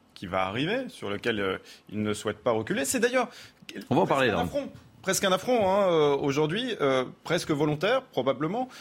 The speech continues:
Speaker 1: euh, de manière à dire, vous voyez, moi j'ai tenu mon programme, j'ai tenu ma ligne idéologique, j'ai voulu aller, euh, jusqu'au bout, et, euh, s'il y a des oppositions qu'il ne parvient pas à maîtriser, eh bien comme ça, ça lui permettra, eh bien, de rejeter la faute sur ses oppositions.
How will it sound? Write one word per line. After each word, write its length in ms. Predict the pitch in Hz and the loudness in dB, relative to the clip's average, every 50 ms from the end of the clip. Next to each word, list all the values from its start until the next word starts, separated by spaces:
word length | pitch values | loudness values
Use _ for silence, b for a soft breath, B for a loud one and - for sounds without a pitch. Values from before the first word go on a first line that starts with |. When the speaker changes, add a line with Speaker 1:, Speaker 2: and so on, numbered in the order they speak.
| B B B B | B B B B
Speaker 1:
euh, 80 | 117 127 | 0 2
de 100 | 127 139 | 2 2
manière 300 | 135 139 139 160 180 - | 2 2 0 0 0 0
à 60 | 139 | 0
dire, 240 | 131 170 220 196 - B B B B - | 2 0 0 0 -2 B B B B -2
vous 80 | 131 | 0
voyez, 260 | 127 139 135 147 180 214 | 2 2 4 2 2 0
moi 180 | 202 165 151 | 0 0 -2
j'ai 140 | 135 143 135 | -2 -2 -4
tenu 520 | - - - 190 190 180 180 196 208 190 | -6 -4 0 0 2 2 2 2 2 0
mon 200 | 156 131 123 127 117 | 0 0 -2 -2 -2
programme, 460 | - - 117 107 113 131 170 208 170 | -2 -2 -2 0 0 0 0 0 -2
j'ai 160 | 127 139 139 | -4 -4 -4
tenu 400 | 139 - - 233 214 196 208 208 | -4 -2 0 2 4 4 2 2
ma 160 | 190 165 147 | 2 2 2
ligne 220 | 139 139 135 135 127 | 2 0 0 0 -2
idéologique, 720 | 123 113 120 117 113 113 117 110 117 170 214 - - - B B B B B | 0 2 2 2 2 2 0 -2 -4 -6 -6 -8 -12 -16 B B B B B
j'ai 200 | 113 107 131 143 | -6 -2 0 0
voulu 360 | 131 123 147 156 147 147 147 | 0 0 0 0 2 2 2
aller, 180 | 131 135 139 139 | 2 2 2 2
euh, 300 | 131 123 113 110 107 101 | 2 2 2 2 0 0
jusqu'au 340 | - 160 185 - - 147 131 | -2 -2 -4 -2 -2 -2 -2
bout, 260 | 120 123 160 196 208 B B B B B B - | 0 -2 -4 -4 -6 B B B B B B -4
et, 320 | 113 120 135 135 131 127 | -2 0 0 2 0 0
euh, 320 | 120 113 107 104 101 101 107 | 0 0 0 0 0 -2 -2
s'il 320 | - - - 139 135 127 | -4 -4 -2 0 2 2
y 80 | 123 127 | 2 2
a 80 | 123 | 2
des 240 | 117 117 113 104 120 | 2 0 -2 -2 -2
oppositions 500 | 135 - 143 131 107 120 113 - - 170 | -4 -2 -2 -4 -2 -2 -2 -2 -2 -2
qu'il 160 | 170 - 123 | -2 -2 -4
ne 80 | 113 120 | -4 -2
parvient 420 | - - 180 180 165 139 160 156 | -2 -2 -2 -2 -2 -2 -4 -4
pas 180 | - - 156 139 | -2 0 0 0
à 40 | 127 | 0
maîtriser, 440 | 127 117 - - 117 107 107 160 202 | -2 -6 -10 -10 -8 -6 -4 -4 -4
eh 40 | 196 143 | -4 -4
bien 180 | - 117 101 | -4 -4 -4
comme 140 | - 110 104 | -4 -4 -4
ça, 140 | - 147 151 | -4 -4 -4
ça 120 | - 143 | -2 -4
lui 100 | 117 110 | -4 -4
permettra, 580 | 104 - 110 107 107 104 - - 151 165 175 B B B B B B | -2 -2 -2 -2 -2 -4 -2 -2 -2 -2 -2 B B B B B B
eh 40 | - | -10
bien, 140 | 107 120 120 | -6 -2 0
de 80 | 113 123 | 0 2
rejeter 540 | 117 139 185 180 143 165 151 - 165 165 | 2 2 2 2 0 -2 -2 0 0 2
la 120 | 143 135 120 | 2 2 0
faute 280 | - - 170 208 208 | 0 0 -2 -2 -2
sur 220 | - - - 135 - | -4 -6 -8 -6 -6
ses 180 | - 131 113 | -4 -4 -2
oppositions. 540 | 117 113 113 - 110 92 101 - - 98 92 | -4 -4 -2 -4 -6 -4 -6 -8 -10 -10 -12